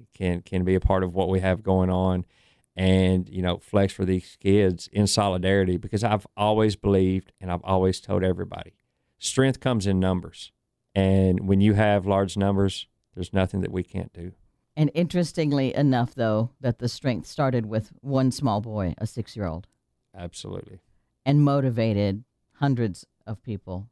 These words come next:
Speaker 2: thousands of people now.
Speaker 1: We have a countrywide, across the U S movement right now. We have a deal that's called Pocket Change Challenge.
Speaker 2: Pocket Change Challenge.
Speaker 1: Yes.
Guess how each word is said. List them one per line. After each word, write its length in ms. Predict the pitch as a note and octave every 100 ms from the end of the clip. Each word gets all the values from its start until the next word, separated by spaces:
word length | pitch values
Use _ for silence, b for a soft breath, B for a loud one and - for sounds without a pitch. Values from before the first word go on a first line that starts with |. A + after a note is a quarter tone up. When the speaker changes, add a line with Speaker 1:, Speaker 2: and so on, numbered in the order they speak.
| -
Speaker 2:
thousands 400 | B2 A2 G#2+ F#2+
of 60 | G2+
people 280 | G2 - G#2
now. 300 | E2 E2+ - _ -
Speaker 1:
We 160 | B2+
have 360 | C3 C#3 C3 - -
a 300 | G#2+ G2+ F#2 _ _ -
countrywide, 880 | A#2+ - A#2+ G#2 G2 G2 G2 G2 F#2+ _
across 500 | G2 - - A2 G#2+
the 80 | A2
U 140 | A2 G#2
S 220 | G2+ -
movement 540 | F#2+ F#2+ F#2+ F#2 F#2 -
right 220 | F2 -
now. 240 | E2+ E2 - _ _ _ _ _ -
We 140 | G#2
have 320 | G#2 G2+ F#2+ - _ _ G2
a 80 |
deal 240 | F#2 G2+ F#2+
that's 160 | G2
called 320 | - G2 F#2 F#2 _ _
Pocket 280 | G2+ G2 F#2
Change 360 | - F#2+ F2+
Challenge. 580 | - G#2 G2 F2+ - - _ _ _ _ _
Speaker 2:
Pocket 400 | C3+ C#3 F3+ -
Change 460 | - C#3+ C#3 C3 -
Challenge. 500 | C3+ A2 D#2+ A#1+ -
Speaker 1:
Yes. 440 | - - - -